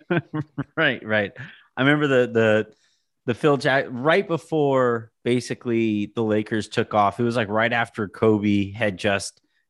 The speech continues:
demanded a trade. They start that season and they had some guys trying to run the triangle that had no business whatsoever trying to run the triangle. And I was like, "Man, this is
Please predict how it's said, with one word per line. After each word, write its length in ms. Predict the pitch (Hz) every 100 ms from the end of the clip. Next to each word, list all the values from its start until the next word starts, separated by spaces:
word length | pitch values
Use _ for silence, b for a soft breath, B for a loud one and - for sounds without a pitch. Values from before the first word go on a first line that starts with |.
| -
demanded 400 | 113 107 107 101
a 60 |
trade. 360 | 92 - 98 90
They 80 | 104
start 300 | - 110 101
that 180 | 101 90
season 380 | 107 101 104 98
and 120 | 95
they 120 | 101
had 180 | 107 98
some 220 | 107 104
guys 320 | 98 98 92
trying 280 | - 101 95
to 60 | 95
run 160 | 95
the 60 | 90
triangle 380 | - 101 92 87
that 140 | 87
had 200 | 92 90
no 160 | 107 110
business 400 | 104 98 101 -
whatsoever 380 | 95 98 92
trying 240 | 90 90 87
to 60 |
run 120 | 85 87
the 80 |
triangle. 440 | 87 95 95 92 87
And 100 | 82 b b b
I 60 | 110
was 80 |
like, 180 | 104 95
"Man, 300 | 104 98 87
this 180 | 98 -
is 160 | 101